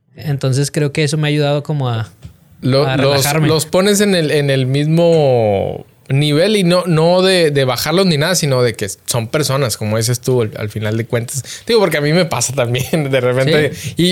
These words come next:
Speaker 2: igual, como dices tú, pa-, a cualquier persona y, y, y porque yo soy muy disperso, hablábamos de esto también. Y de repente estoy, va, va, va, va, en un tema y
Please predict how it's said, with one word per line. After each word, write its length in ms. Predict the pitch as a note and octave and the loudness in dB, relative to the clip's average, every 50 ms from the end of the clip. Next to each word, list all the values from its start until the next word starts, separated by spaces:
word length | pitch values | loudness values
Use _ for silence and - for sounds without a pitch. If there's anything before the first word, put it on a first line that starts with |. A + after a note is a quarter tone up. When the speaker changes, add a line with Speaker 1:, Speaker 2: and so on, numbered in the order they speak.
| F#3+ G3 | 2 2
Speaker 2:
igual, 340 | E3 D#3+ D3 E3 F#3 G#3+ A#3 | 2 4 4 4 2 2 0
como 180 | A3 G#3+ F3 D#3 | 0 0 2 2
dices 280 | D#3+ E3+ G3+ F#3 F3 | 2 2 0 -2 0
tú, 240 | - G#3+ A#3 G3 D#3+ | 2 2 2 2 0
pa-, 200 | C#3 C3 B2+ C3 | -2 -2 -2 -4
a 60 | C3 | -4
cualquier 360 | B2+ - C3 B2 B2 C#3+ D3 | -2 -2 -4 0 0 0 0
persona 460 | D3+ - G3 F3 D#3 D#3 D#3+ F3+ F#3 F3 | 2 2 2 2 2 2 2 2 2 2
y, 40 | |
y, 60 | D#3+ G#2+ - B2+ A#2+ A2+ - - A#2+ A#2 | 0 0 -2 -2 -2 -2 -4 -6 -6 -6
y 40 | |
porque 420 | A2 B2+ - - C#3 C#3 C#3 D3+ C#3+ | -8 -6 -4 -4 -2 0 0 0 2
yo 220 | D3 D3 D#3 E3+ | 2 4 2 2
soy 140 | E3 F#3 F#3 | 2 2 2
muy 160 | F#3 F#3 F#3 | 2 2 2
disperso, 420 | F3 F3+ F3 F3+ G#3 E3 E3+ D#3+ C#3 | 2 0 0 0 0 0 2 2 2
hablábamos 380 | C3 C3 C3 C#3+ D3 D3 C#3+ | 2 2 0 2 2 2 2
de 60 | D3 | 2
esto 180 | D3 D3 F3 D#3 | 0 0 0 0
también. 400 | D#3 D#3 C#3+ C#3 D3+ D#3+ D#3+ D#3 - - - - - - - - | 0 0 2 2 0 0 0 -2 -6 -12 -16 -16 -16 -18 -20 -4
Y 80 | - D3+ | -2 0
de 60 | C#3+ | 2
repente 320 | C#3+ C#3+ C#3+ D3 D3+ E3+ E3+ | 2 2 2 2 0 0 0
estoy, 300 | - G3 F#3 F3+ F3+ F3 | 2 2 2 2 2 0
va, 200 | E3+ E3 F3 F#3 | -2 -2 0 0
va, 140 | F#3+ F#3 F#3 | 2 2 2
va, 140 | F#3+ F#3 F3+ | 2 2 2
va, 140 | F3+ F3+ | 2 2
en 100 | F3 E3 | 2 2
un 100 | E3 E3+ | 0 0
tema 380 | E3 F3+ F3+ F3+ G3 G3+ F#3+ F3+ | 2 2 2 2 4 2 2 2
y 260 | D3+ B2+ A2+ G#2 - | 2 0 0 -2 -6